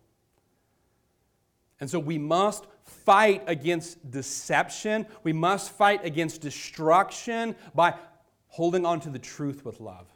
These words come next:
Because Satan will constantly be at work tearing things down faster than we can build them. So we all have a mission,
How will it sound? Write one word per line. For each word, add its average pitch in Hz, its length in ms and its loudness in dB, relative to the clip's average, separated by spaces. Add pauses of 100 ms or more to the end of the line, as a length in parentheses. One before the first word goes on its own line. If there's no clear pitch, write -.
(2500)
Because - 180 -14
Satan 180 220 -6
will 135 80 -6
constantly 147 600 -10
be 127 120 -8
at 110 100 -8
work 113 240 -8
tearing 117 300 -12
things 110 200 -14
down 101 300 -12 (960)
faster 113 340 -10
than 107 100 -16
we 104 60 -16
can 92 140 -18
build 85 200 -20
them. - 80 -20 (2250)
So - 140 -10
we 139 80 -4
all 156 120 4
have 156 240 -2
a 127 80 -10
mission, 107 540 -12